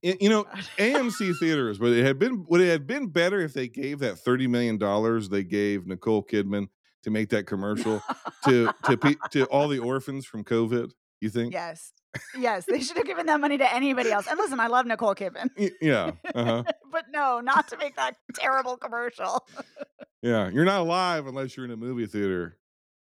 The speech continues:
Speaker 2: Apparently not.
Speaker 1: And it's like, well, m-, most of my friends aren't alive because of covid, not because they didn't go to the movie theater.
Speaker 2: Ooh.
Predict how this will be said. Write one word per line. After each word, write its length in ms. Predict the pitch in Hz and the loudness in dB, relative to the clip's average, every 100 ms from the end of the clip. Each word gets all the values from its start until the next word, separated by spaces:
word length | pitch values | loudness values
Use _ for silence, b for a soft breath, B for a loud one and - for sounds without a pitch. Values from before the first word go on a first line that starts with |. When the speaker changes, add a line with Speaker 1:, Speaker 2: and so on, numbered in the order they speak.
| - | -18
Speaker 2:
Apparently 500 | 202 196 175 156 151 | -14 -12 -12 -12 -14
not. 160 | - - | -6 0
Speaker 1:
And 100 | 127 | 2
it's 160 | 123 | 2
like, 160 | 135 120 | 2 2
well, 400 | 117 117 117 117 | 2 2 2 -2
m-, 260 | 117 135 151 | -8 -8 0
most 300 | 175 196 175 | 2 2 0
of 60 | 147 | -4
my 180 | 143 | -4
friends 320 | 139 123 113 113 | -4 -6 -6 -6
aren't 160 | 110 | -4
alive 340 | 107 107 104 92 | 0 2 2 -2
because 300 | 104 123 87 | -4 -4 -6
of 100 | 80 | 0
covid, 540 | 165 165 117 90 76 | 2 2 0 -8 -10
not 200 | 85 135 | -8 -8
because 260 | 117 107 107 | -8 -8 -4
they 80 | 104 | -2
didn't 160 | 101 | 0
go 120 | 98 98 | 0 -2
to 40 | |
the 80 | 85 | 0
movie 320 | 113 110 90 | 2 2 0
theater. 240 | 80 65 | -4 -6
Speaker 2:
Ooh. 640 | 185 196 190 165 147 151 | -6 -6 -6 -10 -14 -18